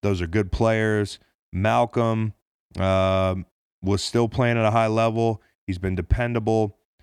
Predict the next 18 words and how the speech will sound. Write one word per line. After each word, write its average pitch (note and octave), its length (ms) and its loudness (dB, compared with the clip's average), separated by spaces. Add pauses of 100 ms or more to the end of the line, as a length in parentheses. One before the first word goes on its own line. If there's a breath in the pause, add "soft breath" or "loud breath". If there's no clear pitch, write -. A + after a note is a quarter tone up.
(240)
Uh, F2+ 240 0
he's F#2 160 -4
played A2+ 340 0
in, G2 100 -2
like, F2+ 200 -2
ninety-six A2 760 -2
of G#2 60 -4
the F#2+ 80 -2
ninety-six G2+ 600 -2
games, G#2 540 -4 (400)
uh, F2+ 320 2
that F#2+ 160 -2
he F#2+ 80 0
could G#2+ 160 -4
have F#2+ 100 -2
suited G2 300 0
up G2 240 0 (640)
in A2 380 -2